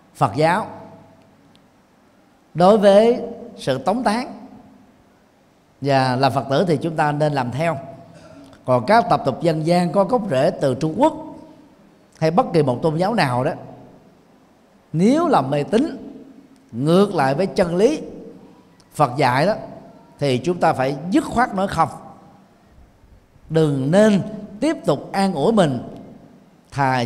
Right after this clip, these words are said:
dư thừa hơn thiếu. Cái tâm niệm an ủi đó đã trở thành thực phẩm tiêu cực, làm cho các tập tục mê tín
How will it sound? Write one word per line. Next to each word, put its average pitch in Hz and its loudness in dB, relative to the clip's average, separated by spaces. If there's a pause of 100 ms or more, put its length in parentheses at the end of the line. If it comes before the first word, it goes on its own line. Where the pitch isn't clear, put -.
(120)
dư 208 4
thừa 143 2
hơn 160 0
thiếu. 254 -2 (1120)
Cái 220 0 (100)
tâm 247 6
niệm 170 4 (580)
an 220 2
ủi 170 2
đó 240 4 (440)
đã 170 4
trở 185 2
thành 139 0
thực 175 4
phẩm 151 -2
tiêu 247 4
cực, 165 0 (800)
làm 139 0
cho 175 4
các 247 0 (100)
tập 143 0
tục 151 -4
mê 160 2
tín 226 0